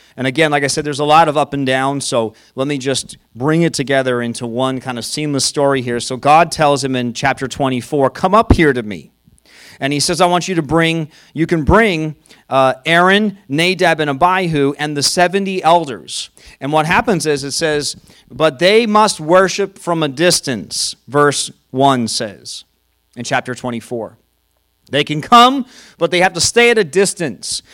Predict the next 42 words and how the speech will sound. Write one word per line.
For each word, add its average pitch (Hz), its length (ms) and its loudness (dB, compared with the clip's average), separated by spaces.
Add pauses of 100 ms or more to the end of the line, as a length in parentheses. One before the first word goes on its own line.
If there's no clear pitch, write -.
(120)
But 143 100 0
then 196 120 2
he 226 80 2
says, 202 220 2
verse 190 220 2
two, 202 280 2
"Only 196 260 4
Moses 196 580 6
is 151 120 -6
allowed 170 340 4
to 170 80 -2
come 165 240 -4
near, 170 220 -2
and 143 80 -4
the 147 100 0
others 190 320 6
can't 180 300 -4
come 156 200 -6
closer." 156 560 -2 (320)
And 135 140 -2
then 170 80 2
he 180 80 2
goes 175 180 2
on, 160 240 0
verse 170 300 -2
nine 147 480 0
says 127 380 -4
that 127 140 -10
they, 131 260 -2 (260)
they're 135 160 2
climbing 202 460 4
up 180 140 -2
the 170 60 0
mountain, 147 400 0
so 151 160 -4
there's 147 220 -2
this 170 160 -2
progression. 165 640 4
Everybody 165 400 0
say 160 300 2
a 143 60 0
progression. 147 800 2